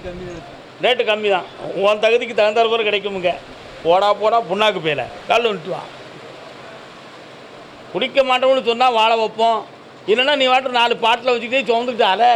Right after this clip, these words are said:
Speaker 2: எனக்கு என்ன அவசியம்? என்னம்மா, உண்மையா இல்லையாம்மா? இந்த தமிழ்நாட்டுல பிறந்த பெண்கள், என் புருஷன் குடிக்கணும்னு ஒருத்தியை வந்து வரவங்க சொல்லு பார்ப்போம்.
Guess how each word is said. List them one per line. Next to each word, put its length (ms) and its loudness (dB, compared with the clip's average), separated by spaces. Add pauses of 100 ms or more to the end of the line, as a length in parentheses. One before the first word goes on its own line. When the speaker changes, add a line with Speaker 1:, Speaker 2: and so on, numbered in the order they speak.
Speaker 2:
எனக்கு 220 0
என்ன 160 2
அவசியம்? 400 -2 (2000)
என்னம்மா, 240 2 (100)
உண்மையா 260 0
இல்லையாம்மா? 360 0 (2250)
இந்த 120 6 (140)
தமிழ்நாட்டுல 480 4 (120)
பிறந்த 280 4 (140)
பெண்கள், 360 6 (1000)
என் 160 4
புருஷன் 380 2
குடிக்கணும்னு 480 4 (120)
ஒருத்தியை 380 6
வந்து 220 4
வரவங்க 440 6
சொல்லு 220 2
பார்ப்போம். 340 -2